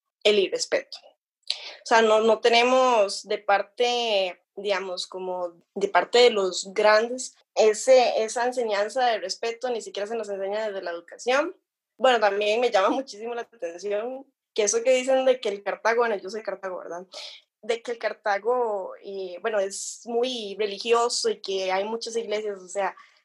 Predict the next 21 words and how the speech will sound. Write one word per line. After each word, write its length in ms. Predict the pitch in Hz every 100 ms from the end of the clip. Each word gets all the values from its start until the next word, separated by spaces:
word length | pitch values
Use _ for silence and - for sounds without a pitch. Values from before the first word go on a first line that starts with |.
| _ _
eso 180 | - 202
pasa 220 | 208 226
en 80 | 262
todo 340 | 254 254 285 294
Costa 320 | 277 269 214
Rica, 340 | 196 262 302
vas 220 | 190 185
en 140 | 226 262
San 160 | 311
José 360 | 339 202 - 240
y 340 | 294 226 202 _ _
que 80 | 214
a 80 | 190
las 320 | 180 170 - _ _ _ _
tres 280 | 247 214 214
cuadras 440 | 254 254 277 285
hay 120 | 226
otra 240 | 262 440 453
iglesia, 560 | 392 214 226 403 349
es 120 | 220 -
como, 480 | 262 277 226 185